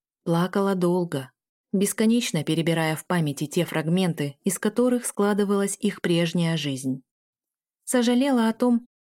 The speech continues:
сколько всего она не успела, и уже не успеет сделать с отцом и матушкой.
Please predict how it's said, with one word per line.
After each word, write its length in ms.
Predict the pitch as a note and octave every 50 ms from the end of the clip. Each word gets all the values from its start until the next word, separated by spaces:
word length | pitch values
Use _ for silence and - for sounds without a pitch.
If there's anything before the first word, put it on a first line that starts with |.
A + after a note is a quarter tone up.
| _ _
сколько 480 | - - - - D4 C#4+ B3+ B3+ B3
всего 380 | A3+ - - A#3 A3 A3+ A#3 A3
она 200 | G3+ F#3 G3 G3
не 160 | F#3+ F3+ E3+
успела, 640 | D#3+ D3 - - - - E3+ E3 D#3 D3+ D3+ D3+ - _ _ _ _ _ _ _ _
и 120 | - A3 G3+
уже 240 | G3 G3 G3 G#3
не 140 | G3+ F#3 F3
успеет 540 | E3 E3 - - - G#3 G#3 G3 E3 B2 -
сделать 420 | C#3+ D3 E3 E3+ D3+ C#3+ C#3 -
с 60 | - D3
отцом 340 | C#3 - - E3+ D#3+ D#3
и 140 | D#3 - E3
матушкой. 680 | D#3 D3+ D3 C#3 - - C#3 - - - D3 C#3+ -